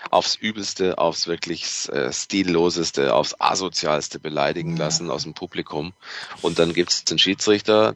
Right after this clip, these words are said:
Speaker 1: der vielleicht die Anweisung hat, äh, zu sagen, ja, ist, äh, noch,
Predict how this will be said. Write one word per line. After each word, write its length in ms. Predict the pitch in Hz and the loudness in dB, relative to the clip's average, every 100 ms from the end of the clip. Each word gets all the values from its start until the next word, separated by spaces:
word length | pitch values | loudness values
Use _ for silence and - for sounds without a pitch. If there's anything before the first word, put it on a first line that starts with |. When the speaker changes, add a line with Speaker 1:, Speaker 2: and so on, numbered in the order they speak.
| - | 2
Speaker 1:
der 460 | 82 82 78 80 80 | 6 6 6 2 -4
vielleicht 420 | 85 80 78 - | -2 0 0 0
die 80 | - | -2
Anweisung 400 | 104 98 101 90 | 2 2 0 -6
hat, 260 | 85 - | -6 -6
äh, 160 | 85 82 | -6 -4
zu 120 | 85 | -6
sagen, 840 | 82 82 82 82 80 - - - - | 0 0 0 -4 -10 -14 -20 -20 -18
ja, 300 | - 78 95 78 | -6 0 0 -2
ist, 240 | - - | -8 -10
äh, 280 | - 85 80 85 - | -8 -6 -8 -10 -14
noch, 360 | - 82 - | -12 -14 -14